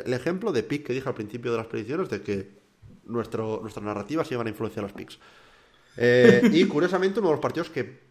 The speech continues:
Speaker 1: probablemente tienen más, eh, influencia en playoffs.
Speaker 2: Ujú.
Speaker 1: Tiene
Speaker 2: Hombre, tiene, tiene mucha influencia al final por, por esa pelea de que básicamente uno de los dos equipos se puede quedar prácticamente fuera, dependiendo de que otras cosas pasen,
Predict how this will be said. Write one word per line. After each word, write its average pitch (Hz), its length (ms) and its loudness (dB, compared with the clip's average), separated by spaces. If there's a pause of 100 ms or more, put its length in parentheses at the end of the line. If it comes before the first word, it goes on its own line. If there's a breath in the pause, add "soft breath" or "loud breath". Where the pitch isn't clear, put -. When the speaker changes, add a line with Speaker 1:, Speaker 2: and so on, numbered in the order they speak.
(120)
Speaker 1:
probablemente 127 580 -2
tienen 107 220 -6
más, 98 560 -8 (100)
eh, 92 580 -10 (120)
influencia 110 440 -4
en 92 60 -10
playoffs. 101 500 -6 (1120)
Speaker 2:
Ujú. 143 140 -10
Speaker 1:
Tiene - 680 -8
Speaker 2:
Hombre, 190 160 8
tiene, 190 220 6
tiene 202 160 4
mucha 208 180 4
influencia 196 320 2
al 202 60 -4
final 190 260 2
por, 165 180 0
por 143 100 0
esa 143 200 2
pelea 170 340 4
de 170 180 2
que 123 460 -4 (240)
básicamente 196 560 0
uno 202 140 4
de 220 60 4
los 156 100 0
dos 170 100 -4
equipos 175 260 -4
se - 100 -2
puede 151 200 -2
quedar 196 340 2
prácticamente 196 600 0
fuera, 165 280 2
dependiendo 170 340 0
de 185 60 -4
que 185 60 -2
otras 143 200 -6
cosas 127 260 -8
pasen, 147 380 0